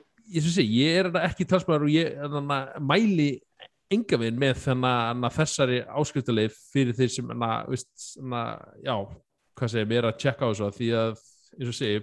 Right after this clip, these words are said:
bara þess að þið eru búin að segja, það er ekkit annað sem ykkur svona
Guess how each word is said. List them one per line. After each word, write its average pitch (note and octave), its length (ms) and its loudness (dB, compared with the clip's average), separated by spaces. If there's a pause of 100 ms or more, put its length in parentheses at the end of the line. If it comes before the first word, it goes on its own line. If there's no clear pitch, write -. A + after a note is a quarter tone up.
bara B2 140 2
þess D3 240 0
að C3+ 80 -4
þið F3+ 160 10
eru D3 80 0
búin D3+ 160 2
að - 80 -2
segja, G#2 240 -2 (420)
það B2 140 4
er C#3+ 140 2
ekkit - 280 -2
annað C3 160 -2
sem C#3 280 0
ykkur C#3+ 420 2
svona B2+ 220 0